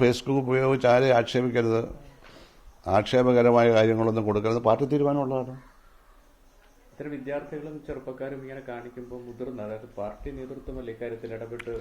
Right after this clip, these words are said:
Speaker 1: ഒരുപാട് വിദ്യാർത്ഥികളും ചെറുപ്പക്കാരും ഒന്നും കാണിക്കുന്നില്ല. ഞാനിപ്പോൾ ഒരാളുടെ കാര്യമല്ല, ഒരാളല്ല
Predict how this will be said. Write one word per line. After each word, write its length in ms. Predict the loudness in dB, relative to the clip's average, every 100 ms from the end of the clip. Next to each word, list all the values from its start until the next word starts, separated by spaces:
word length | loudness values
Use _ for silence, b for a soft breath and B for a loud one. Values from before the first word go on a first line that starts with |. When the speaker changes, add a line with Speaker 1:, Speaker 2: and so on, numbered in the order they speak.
| -2
Speaker 1:
ഒരുപാട് 400 | 0 2 4 6 4
വിദ്യാർത്ഥികളും 680 | 2 2 2 2 0 0 -2 -4
ചെറുപ്പക്കാരും 460 | -6 -6 -4 -2 0
ഒന്നും 140 | -2 -2
കാണിക്കുന്നില്ല. 460 | -2 -2 -4 -4 -4
ഞാനിപ്പോൾ 240 | -4 -2 2
ഒരാളുടെ 300 | 4 4 4 4
കാര്യമല്ല, 320 | 4 4 4
ഒരാളല്ല 300 | 4 6 6